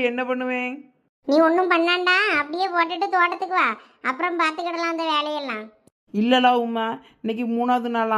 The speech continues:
Speaker 1: அந்த ஓமகுண்டை செங்கல்லாம் இருக்குல்ல, அதெல்லாம் இன்னைக்கு தான் எடுக்கணுமா. வேற நான் இன்னைக்கு எடுத்து அதை கிளீன் பண்ணலன்னா எங்க வீட்டுக்காரர் வந்து கேட்பாரு சாயங்காலம், "இதை கூட நீ செய்யாம வீட்டுல என்ன பண்ணிக்கிட்டு இருந்தேன்னு?" அப்ப வீட்டுல இருக்காம ஊர் ஜவார போனியான்னு சொல்லி மறுபடியும் அவரும் சத்தம் போடுவாரு. அதான் எனக்கு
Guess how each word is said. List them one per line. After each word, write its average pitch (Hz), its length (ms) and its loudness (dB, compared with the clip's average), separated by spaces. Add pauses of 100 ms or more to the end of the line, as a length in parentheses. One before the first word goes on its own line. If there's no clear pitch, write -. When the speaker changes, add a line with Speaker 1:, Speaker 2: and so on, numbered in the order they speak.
Speaker 1:
அந்த 220 140 -2 (160)
ஓமகுண்டை 233 440 -2 (140)
செங்கல்லாம் 240 500 0
இருக்குல்ல, 240 280 0 (460)
அதெல்லாம் 226 320 0
இன்னைக்கு 226 220 -6
தான் 247 200 -2
எடுக்கணுமா. 220 520 -2 (440)
வேற 226 220 6
நான் 240 200 0
இன்னைக்கு 240 300 -4
எடுத்து 226 220 0
அதை 247 140 0
கிளீன் 247 400 -4
பண்ணலன்னா 240 420 -2
எங்க 240 200 -4
வீட்டுக்காரர் 240 420 -2
வந்து 233 220 -4
கேட்பாரு 220 460 2
சாயங்காலம், 202 500 0 (340)
"இதை 226 140 4
கூட 233 240 0
நீ 247 60 -4 (100)
செய்யாம 233 420 0
வீட்டுல 226 260 0
என்ன 220 140 -2
பண்ணிக்கிட்டு 214 380 -2
இருந்தேன்னு?" 196 400 -2 (360)
அப்ப 202 120 -2 (100)
வீட்டுல 233 260 -2
இருக்காம 233 380 -2
ஊர் 233 160 -6
ஜவார 226 300 2
போனியான்னு 220 420 -2
சொல்லி 220 220 -4
மறுபடியும் 214 320 2
அவரும் 220 320 -2
சத்தம் 214 300 -2
போடுவாரு. 190 500 0 (420)
அதான் 226 280 0
எனக்கு 220 240 -4